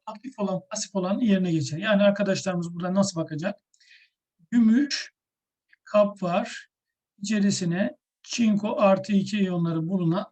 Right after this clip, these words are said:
bir çözelti koyuyoruz. Şimdi bakıyoruz burada gümüş çinkodan pasif olduğu için gümüş çinkonun yerine geçemeyecek. Dolayısıyla burada saklanabilir.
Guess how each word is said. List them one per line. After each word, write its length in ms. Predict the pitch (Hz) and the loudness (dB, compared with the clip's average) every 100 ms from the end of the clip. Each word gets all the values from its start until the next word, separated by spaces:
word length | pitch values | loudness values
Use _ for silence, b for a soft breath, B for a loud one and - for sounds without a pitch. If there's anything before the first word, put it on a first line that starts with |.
| 208 | -4
bir 420 | 202 208 - _ _ _ _ _ | -2 -2 -12 _ _ _ _ _
çözelti 400 | 185 175 185 190 | -2 4 4 4
koyuyoruz. 500 | 170 160 143 - - _ _ b b b b b - | -4 -2 -4 -8 -20 _ _ b b b b b -14
Şimdi 240 | 277 214 | -2 2
bakıyoruz 560 | 214 208 285 262 233 202 | 2 2 0 2 2 2
burada 420 | 202 170 175 202 | 2 0 -2 -2
gümüş 600 | 156 160 226 202 240 - - | -4 -2 2 2 2 -4 -4
çinkodan 520 | 247 202 202 202 - | -2 0 2 2 0
pasif 240 | 214 - | -6 -2
olduğu 180 | 208 180 | 0 0
için 220 | 156 175 | -2 -2
gümüş 280 | 214 247 - | 0 -2 -2
çinkonun 340 | - 202 196 | -2 0 0
yerine 220 | 196 262 254 | 0 0 0
geçemeyecek. 460 | 202 185 151 151 - | 0 0 -2 -4 -6
Dolayısıyla 460 | - 196 - 185 190 | 2 2 2 -6 -8
burada 380 | 180 196 302 - _ _ _ _ _ | -6 -6 -8 -10 _ _ _ _ _
saklanabilir. 960 | - 214 196 202 202 180 156 127 - | 0 0 4 6 6 6 0 -2 -10